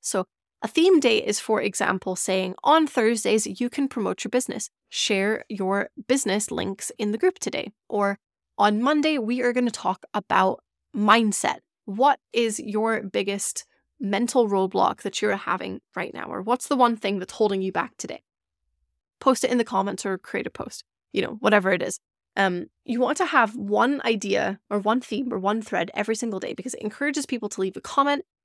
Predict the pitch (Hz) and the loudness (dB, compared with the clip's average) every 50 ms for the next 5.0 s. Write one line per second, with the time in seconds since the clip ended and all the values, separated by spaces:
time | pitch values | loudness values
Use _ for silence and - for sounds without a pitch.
0 | _ - 269 277 - - - 190 _ - _ - 240 226 220 - 226 214 208 208 | _ -6 -4 -4 -4 -4 -8 -12 _ -12 _ -2 -2 -2 -2 0 -2 -2 -2 -2
1 | - - 190 196 196 - - 196 202 - - 202 190 185 170 _ - - - 262 | -4 -6 -4 -4 -4 -4 -4 -6 -6 -6 -6 -6 -6 -6 -8 _ -12 0 0 2
2 | 262 - - - - _ _ _ _ _ - - - - 214 254 254 - - 240 | 2 2 -4 -8 -10 _ _ _ _ _ -10 -8 -2 -2 -2 -2 -2 -2 -4 -4
3 | 202 - 226 220 - - 226 208 - 208 196 185 - - - - - 202 233 320 | -4 -2 -4 -6 -4 -4 -6 -6 -4 -6 -6 -6 -6 -8 -6 -4 -4 -2 -2 -2
4 | 370 508 - - - 220 214 202 190 - - 190 - - 196 - 349 - - - | -2 -2 -4 -4 -2 -2 -2 -2 -2 -4 -6 -12 -8 -4 -4 -2 -2 -4 -6 -10